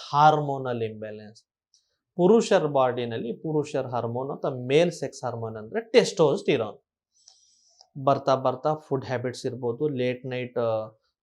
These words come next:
ಪಾರ್ಟೀಸ್ ಇರ್ಬೋದು, ಅಥವಾ ನೈಟ್ ಡ್ಯೂಟೀಸ್ ಇರ್ಬೋದು, ಅಥವಾ ಸ್ಟ್ರೆಸ್ ಇರ್ಬೋದು, ಅಥವಾ ಕೆಮಿಕಲ್ ಓವರ್ ಎಕ್ಸ್‌ಪೋಜರ್ ಇರ್ಬೋದು, ಇವೆಲ್ಲ ರೀಸನ್‌ದಿಂದ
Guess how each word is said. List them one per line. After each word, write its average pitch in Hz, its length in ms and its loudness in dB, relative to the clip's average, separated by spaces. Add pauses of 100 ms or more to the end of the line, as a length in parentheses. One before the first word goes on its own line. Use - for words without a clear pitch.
ಪಾರ್ಟೀಸ್ 123 460 4
ಇರ್ಬೋದು, 127 440 -2
ಅಥವಾ 143 160 -2
ನೈಟ್ 120 360 -2
ಡ್ಯೂಟೀಸ್ 127 420 -4
ಇರ್ಬೋದು, 127 540 -6 (380)
ಅಥವಾ 123 220 -2
ಸ್ಟ್ರೆಸ್ 131 460 -4
ಇರ್ಬೋದು, 139 460 -2
ಅಥವಾ 131 220 -2
ಕೆಮಿಕಲ್ 131 800 -2
ಓವರ್ 127 380 0
ಎಕ್ಸ್‌ಪೋಜರ್ 127 500 -6
ಇರ್ಬೋದು, 135 320 -8
ಇವೆಲ್ಲ 139 600 4
ರೀಸನ್‌ದಿಂದ 156 540 -4